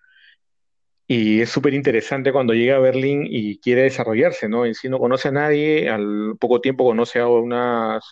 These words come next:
eh, diferen-, unas, unos chicos que son músicos. Ella aspira también a, a hacer eso, a hacer música.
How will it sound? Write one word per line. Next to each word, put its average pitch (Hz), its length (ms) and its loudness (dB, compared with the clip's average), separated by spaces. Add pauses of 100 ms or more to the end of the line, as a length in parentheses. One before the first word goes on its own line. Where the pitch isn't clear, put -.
eh, 104 260 -2
diferen-, 113 380 -2 (100)
unas, 127 540 -2
unos 127 180 -2
chicos 139 260 -2
que 117 140 -4
son 131 240 -2
músicos. - 560 -2 (300)
Ella 120 160 0
aspira 123 260 0
también 107 300 0
a, 101 360 -4
a - 140 -14
hacer 95 320 -6
eso, 180 300 -4
a - 140 -6
hacer 107 200 -4
música. - 400 -6